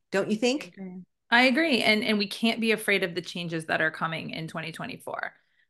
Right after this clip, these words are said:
Speaker 1: That's
Speaker 2: We
Speaker 1: right.
Speaker 2: know there's gonna be good. We know there's gonna be bad. We know there's gonna be everything in between. And I know something that I'm particularly carrying from twenty twenty-three is that I have a newfound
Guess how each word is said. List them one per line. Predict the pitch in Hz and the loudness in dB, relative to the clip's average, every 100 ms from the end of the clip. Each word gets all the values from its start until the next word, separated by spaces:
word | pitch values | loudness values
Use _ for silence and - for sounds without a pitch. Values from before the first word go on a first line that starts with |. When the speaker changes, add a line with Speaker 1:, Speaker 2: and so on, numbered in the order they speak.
| - | -16
Speaker 1:
That's | 135 143 | -12 -2
Speaker 2:
We | |
Speaker 1:
right. | 135 247 | 4 10
Speaker 2:
know | 247 233 | 12 12
there's | 240 233 | 10 6
gonna | 254 269 | 6 4
be | 294 247 | 6 6
good. | 208 185 185 180 | 6 6 4 0
We | 156 | -8
know | 156 | -6
there's | 156 170 | -6 -4
gonna | 214 214 | -2 0
be | 226 | 0
bad. | 185 160 156 160 | 4 6 6 4
We | 151 | -2
know | 156 | -2
there's | 156 165 | -2 -4
gonna | 175 | -6
be | 160 156 | -8 -6
everything | 170 160 170 165 160 | -6 -4 -6 -8 -10
in | 151 | -10
between. | 151 151 - 117 - _ _ _ _ | -12 -14 -14 -14 -16 _ _ _ _
And | 185 175 | -2 2
I | 196 | 4
know | 233 214 | 6 6
something | 208 208 208 | 4 0 -2
that | 170 156 | -4 -2
I'm | 175 175 | 0 0
particularly | 180 180 185 185 170 165 156 | -4 -8 -8 -4 -2 0 -2
carrying | 156 170 165 180 202 226 226 | -2 0 2 2 0 -2 -4
from | 170 160 | -6 -8
twenty | - 170 | -10 -12
twenty-three | 170 170 160 165 160 175 | -10 -12 -12 -8 -2 -2
is | - 170 | -2 0
that | 156 151 - | 2 2 4
I | 160 185 | 4 4
have | 185 | 0
a | 180 | -4
newfound | 170 170 175 180 - 170 160 160 | -6 -8 -8 -6 0 2 2 0